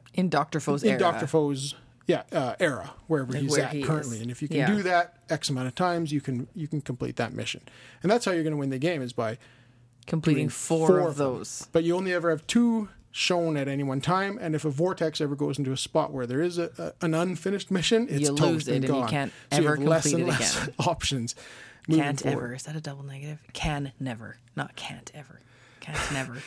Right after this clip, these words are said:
Speaker 2: <laughs>
Speaker 1: Ugh,
Speaker 2: Who knows?
Speaker 1: sorry.
Speaker 2: Um,
Speaker 1: Oh,
Speaker 2: so,
Speaker 1: I
Speaker 2: yeah,
Speaker 1: know.
Speaker 2: he's
Speaker 1: I
Speaker 2: gonna
Speaker 1: just
Speaker 2: spit out
Speaker 1: misspoke.
Speaker 2: those cubes, and as long as, uh, there hasn't been four of, four red cubes on any one
Speaker 1: Mm-hmm.
Speaker 2: era, you, you move on to the action phase of, uh,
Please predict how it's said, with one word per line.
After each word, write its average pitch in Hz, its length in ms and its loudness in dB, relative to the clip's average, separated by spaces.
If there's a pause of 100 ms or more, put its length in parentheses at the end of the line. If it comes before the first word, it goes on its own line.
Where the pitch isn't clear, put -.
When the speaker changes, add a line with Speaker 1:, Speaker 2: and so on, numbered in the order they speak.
(120)
Speaker 2:
<laughs> - 240 -8
Speaker 1:
Ugh, 220 260 2
Speaker 2:
Who 123 80 -4
knows? 107 360 -4
Speaker 1:
sorry. 139 360 0 (640)
Speaker 2:
Um, 190 320 2
Speaker 1:
Oh, 165 60 2
Speaker 2:
so, 214 80 8
Speaker 1:
I 202 60 6
Speaker 2:
yeah, 202 60 4
Speaker 1:
know. 139 260 -4
Speaker 2:
he's 175 120 0
Speaker 1:
I - 40 -2
Speaker 2:
gonna 180 60 2
Speaker 1:
just 151 100 -2
Speaker 2:
spit - 180 4
out 156 80 2
Speaker 1:
misspoke. - 60 -6
Speaker 2:
those 131 160 -4
cubes, 214 500 0
and 170 140 0
as 151 100 -2
long 202 280 0
as, 156 200 0
uh, 135 320 2 (400)
there 160 120 4
hasn't 147 280 0
been 135 140 -2
four 156 680 2 (340)
of, 135 140 -4 (300)
four 175 280 2
red 131 200 -2
cubes 135 280 -4
on 120 140 -2
any 120 200 -2
one 117 320 -4 (100)
Speaker 1:
Mm-hmm. - 60 0
Speaker 2:
era, 190 320 4 (300)
you, 120 420 -2
you 127 140 -2
move 120 220 0
on 123 220 0
to 123 260 -2 (380)
the 139 120 4
action 143 400 2
phase 117 460 -2 (520)
of, 117 440 -2
uh, 110 260 -2